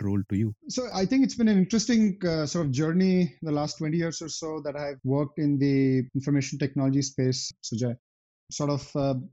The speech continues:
Speaker 2: I've seen when you first are out of college, you kind of focus on just development and, and sort of the power of technology and the languages that you code in and things like that become important. Uh, and then as you start to understand businesses better, you understand how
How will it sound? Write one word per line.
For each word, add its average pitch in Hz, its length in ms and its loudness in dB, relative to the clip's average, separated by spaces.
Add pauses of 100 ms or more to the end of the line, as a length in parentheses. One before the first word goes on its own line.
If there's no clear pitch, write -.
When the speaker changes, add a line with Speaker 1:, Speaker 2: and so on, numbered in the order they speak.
Speaker 2:
I've 147 140 -6
seen 185 640 4
when 151 160 2
you 151 80 4
first 170 500 -4
are 156 140 -4
out 143 80 0
of 135 120 -10
college, 147 320 -2
you 143 100 -4
kind 147 180 -4
of 131 40 -8
focus 147 440 -6
on 139 400 -2
just 139 260 -2
development 147 640 0
and, 131 220 2
and 131 340 0 (180)
sort 127 180 -6
of 120 100 -4
the 123 100 -2
power 131 280 -2
of 135 100 -6
technology 131 640 0
and 117 220 -2
the 120 60 -4
languages 131 480 -2
that 131 140 -4
you 131 120 -2
code 131 260 -2
in 127 120 0
and 117 120 -4
things 135 220 -2
like 123 140 -2
that 127 180 -2
become 127 260 -2
important. 120 420 -4 (640)
Uh, 127 160 -4
and 151 120 4
then 170 140 2
as 156 160 2
you 165 80 0
start 156 240 -2
to 175 80 -2
understand 151 440 -2
businesses 151 460 -2
better, 143 400 -2
you 135 280 -4
understand 139 460 -10
how 139 400 -8